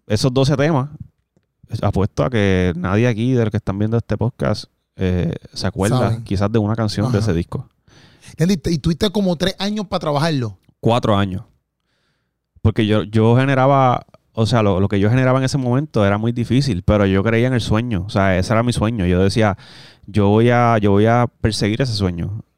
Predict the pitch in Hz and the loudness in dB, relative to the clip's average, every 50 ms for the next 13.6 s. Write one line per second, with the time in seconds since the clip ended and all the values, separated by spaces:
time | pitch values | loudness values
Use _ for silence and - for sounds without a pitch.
0 | _ _ _ _ _ - - 98 95 98 101 107 117 113 117 117 117 117 120 127 | _ _ _ _ _ -8 -4 0 0 2 2 2 2 2 2 0 0 0 0 0
1 | 127 120 - 143 143 156 147 135 117 107 101 95 85 - - - - 95 95 92 | 0 0 0 -2 -2 -2 -2 -2 -2 -2 -4 -4 -6 -8 -12 -8 -6 -4 -4 -2
2 | 90 87 82 - - - 95 95 92 98 92 120 120 123 131 131 - 151 139 131 | -2 -4 -4 -6 -4 -4 -4 -2 0 0 0 0 0 0 -2 -2 -2 0 2 2
3 | 113 110 123 131 131 113 101 101 104 - 113 110 104 101 98 101 90 90 92 92 | 2 2 2 0 2 0 0 0 0 -2 -2 -2 -2 -2 -2 -2 -2 -2 -2 -2
4 | 98 110 123 - - - - - - - - - - _ _ _ - - 95 92 | -2 -2 -6 -12 -16 -20 -20 -20 -20 -20 -20 -20 -20 _ _ _ -2 0 0 2
5 | 90 87 85 85 85 80 - - 95 92 120 104 98 92 90 87 85 82 85 - | 0 0 -2 -4 -4 -6 -4 -4 -2 0 0 2 2 2 0 0 -2 -4 -6 -8
6 | - - - - - _ _ _ _ _ _ _ _ 50 _ _ _ _ _ _ | -8 -10 -14 -16 -20 _ _ _ _ _ _ _ _ _ _ _ _ _ _ _
7 | _ _ _ _ _ - - _ _ - 76 107 107 104 104 104 101 104 113 131 | _ _ _ _ _ -20 -20 _ _ -14 -6 0 2 2 4 4 4 2 2 2
8 | 131 139 139 131 120 117 110 104 101 95 - 101 98 98 98 98 92 101 104 143 | 2 0 0 0 2 2 2 2 0 0 -2 -4 -4 -2 -2 -2 0 0 0 0
9 | 135 127 131 135 139 139 139 143 139 131 123 117 107 - 107 98 95 - - 135 | 2 2 2 2 2 2 2 2 2 2 2 0 0 -2 -2 -4 -4 -4 -6 -6
10 | - - 139 131 - - 131 127 123 - - - 98 92 92 113 117 127 131 131 | -2 -2 -2 -2 -2 -2 -2 -2 -2 -2 -2 -2 -2 0 0 0 0 0 0 0
11 | 131 - 135 127 123 120 113 107 98 95 98 - 98 90 98 - - 123 123 123 | 0 0 2 2 2 2 2 0 0 0 0 0 -2 -2 -2 0 0 2 4 4
12 | 123 123 123 123 117 - - 127 120 131 143 135 127 131 143 139 127 117 101 - | 4 4 2 2 0 0 0 2 2 4 4 4 4 2 2 2 2 0 0 0
13 | - 101 92 101 117 117 113 110 101 98 90 - | 2 2 2 2 2 2 0 2 2 0 0 -2